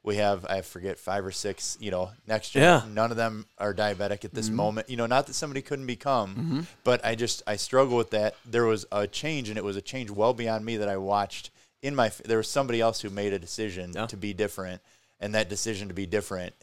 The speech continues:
Speaker 1: has now trans-, translated down multiple generations. And that's the, the empowerment piece that I
Speaker 2: Yeah.
Speaker 1: think is so, um, important, is, like, you could be the one
Speaker 2: Mm-hmm.
Speaker 1: who shifts everything in their family. There's, there's a,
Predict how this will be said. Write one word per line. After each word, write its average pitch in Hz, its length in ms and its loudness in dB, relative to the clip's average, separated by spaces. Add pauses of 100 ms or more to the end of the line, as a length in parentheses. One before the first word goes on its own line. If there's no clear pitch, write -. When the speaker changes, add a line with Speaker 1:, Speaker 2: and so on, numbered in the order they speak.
Speaker 1:
has 95 140 -10
now 98 160 2
trans-, 95 420 -6 (240)
translated 98 540 -4
down 95 180 -2
multiple 95 360 -2
generations. 101 540 -6
And 104 120 -8
that's 131 180 -2
the, 101 300 2 (340)
the 117 100 -2
empowerment 110 520 2
piece 95 280 -6
that 95 140 -2
I 104 40 2
Speaker 2:
Yeah. 107 60 0
Speaker 1:
think 107 220 -8
is 92 80 -4
so, 101 380 2 (440)
um, 92 460 2
important, 107 460 2
is, 92 100 -8
like, 95 220 -4
you 120 300 -4
could 107 280 -6
be 117 160 0
the 98 80 0
one 92 360 0
Speaker 2:
Mm-hmm. 113 200 -4 (200)
Speaker 1:
who 107 120 -4
shifts - 460 0
everything 110 400 0
in 98 80 -6
their 98 80 -4
family. 101 360 -4
There's, 95 200 -4
there's 98 340 -4
a, 87 220 -4